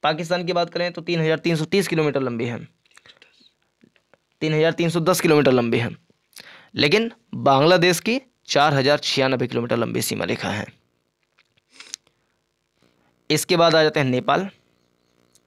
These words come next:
नेपाल यहाँ पर देख सकते हैं ये सीमा रेखा है। अगर इधर देखें तो उत्तराखंड के साथ सीमा साझा करता है, उत्तर प्रदेश के साथ बहुत बड़ा सीमा साझा करता है, बिहार के साथ और पश्चिम बंगाल के साथ भी सीमा साझा होता है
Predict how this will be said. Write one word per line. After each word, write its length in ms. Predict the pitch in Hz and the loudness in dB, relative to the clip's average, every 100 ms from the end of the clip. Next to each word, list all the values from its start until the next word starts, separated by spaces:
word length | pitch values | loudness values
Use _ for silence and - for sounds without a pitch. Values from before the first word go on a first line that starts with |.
| - | -8
नेपाल 460 | 120 131 143 147 | -4 -2 2 2
यहाँ 160 | 143 143 | 2 0
पर 80 | 147 | 0
देख 120 | 147 | -2
सकते 200 | - 143 | -4 -6
हैं 220 | 143 165 - _ _ _ _ _ _ | -4 -6 -12 _ _ _ _ _ _
ये 160 | 123 139 | -4 -4
सीमा 240 | 127 139 | -2 0
रेखा 240 | 139 131 139 | 0 0 -2
है। 180 | 147 208 _ _ _ _ _ _ _ - | -4 -8 _ _ _ _ _ _ _ -2
अगर 220 | 123 135 | 2 4
इधर 200 | 131 139 | 4 4
देखें 240 | 131 127 | 2 2
तो 100 | 151 | 2
उत्तराखंड 560 | 143 - - 135 139 143 | 2 0 0 0 0 0
के 80 | 127 | 0
साथ 140 | 143 | 0
सीमा 220 | 135 135 135 | 0 0 0
साझा 240 | 131 139 | 0 2
करता 280 | 139 131 139 | 0 0 0
है, 200 | 135 147 - _ _ - - | 0 -2 -8 _ _ -18 -4
उत्तर 240 | 135 - 123 | -2 0 0
प्रदेश 300 | 123 139 - | 0 0 0
के 80 | 131 | 0
साथ 180 | 135 | 0
बहुत 200 | 127 127 123 | 0 0 2
बड़ा 200 | 135 135 | 2 2
सीमा 220 | - 139 | 0 0
साझा 220 | 139 139 | 2 0
करता 300 | 139 131 - | 0 -2 -2
है, 180 | 139 147 - _ _ _ | -2 -4 -10 _ _ _
बिहार 460 | - - 113 120 139 | -12 -6 -2 0 2
के 100 | 139 | 0
साथ 360 | - 143 147 - _ _ _ _ _ _ _ | 0 0 0 -6 _ _ _ _ _ _ _
और 300 | 120 143 190 - _ - | 2 4 4 0 _ -2
पश्चिम 360 | 143 160 151 | 0 0 0
बंगाल 320 | 135 131 139 | 0 4 2
के 100 | 151 | 2
साथ 140 | 156 147 | 2 0
भी 120 | 147 | 0
सीमा 200 | 143 147 | -2 0
साझा 240 | 147 147 151 | 2 2 2
होता 260 | 151 156 | 2 0
है 160 | 156 | 0